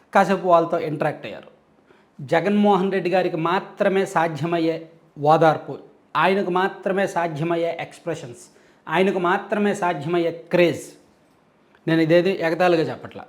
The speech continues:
నిజంగానే ఆయనకు మాత్రమే సాధ్యమయ్యే క్రేజ్ అది. జగన్మోహన్ రెడ్డి చూడండి, మొన్న లోకేష్ గారు, పవన్ కళ్యాణ్ గారు వెళ్ళారు. అక్కడ పలికిన ఉద్విగ్న క్షణాలు వేరు, ఈరోజు జగన్మోహన్ రెడ్డి గారు వెళ్ళినప్పుడు పలికిన ఉద్విగ్న క్షణాలు వేరు.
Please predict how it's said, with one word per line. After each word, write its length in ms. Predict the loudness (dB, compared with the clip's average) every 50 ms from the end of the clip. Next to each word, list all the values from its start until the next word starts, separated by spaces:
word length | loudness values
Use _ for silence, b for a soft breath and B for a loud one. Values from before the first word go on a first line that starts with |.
| _ -14
నిజంగానే 480 | -10 -6 -4 -2 0 2 2 2 0 0 -2 0
ఆయనకు 280 | 2 2 4 2 2
మాత్రమే 400 | 2 0 0 0 -2 -4 -4 -2
సాధ్యమయ్యే 500 | -2 -2 -4 -4 -4 -6 -6 -4 -4 -6
క్రేజ్ 280 | -8 -8 -10 -10 -10 -10
అది. 120 | -12 -16 -20 -20 _ _ _ b b b b b b b b b b -6 -2
జగన్మోహన్ 400 | 0 0 2 2 2 2 2 2
రెడ్డి 160 | -2 -4 -6 -12 -6 0 2
చూడండి, 200 | 2 4 4 2
మొన్న 280 | 2 2 2 2 0 0
లోకేష్ 440 | 0 2 0 2 2 0 -2 -2 -4
గారు, 180 | -4 -2 -2
పవన్ 280 | 0 0 0 0 0 -2
కళ్యాణ్ 260 | -2 -2 -2 -2 -2
గారు 180 | -2 -2 -4 -4
వెళ్ళారు. 440 | -6 -8 -10 -12 -16 -20 b b b b b b b b -4 -4
అక్కడ 400 | -4 -4 -8 -2 2 2 4 4
పలికిన 520 | 2 2 0 0 0 0 -2 -2 -2 -4 -6 -8 -10 -8 -2
ఉద్విగ్న 580 | 0 0 0 0 0 0 0 0 0 -2 -4
క్షణాలు 540 | -4 -4 -8 -6 -4 -2 0 0 0 0 0
వేరు, 300 | -2 -2 -4 -4 -6 -8 -12 -14 -10
ఈరోజు 440 | -6 -4 0 4 6 6 6 6 2
జగన్మోహన్ 680 | -2 -2 -2 -2 -2 -2 -2 -2 0 2 2 2 2 0
రెడ్డి 180 | 0 -2 0
గారు 180 | 0 0 0 0
వెళ్ళినప్పుడు 480 | 0 -2 -2 -2 -2 -2 -2 -4 -4 -4
పలికిన 420 | -2 0 0 0 0 -2 -2 -2
ఉద్విగ్న 480 | -2 -4 -6 -4 -4 -4 -4 -2 -6 -6
క్షణాలు 440 | -8 -8 -8 -6 -6 -6 -6 -8
వేరు. 160 | -10 -12 -14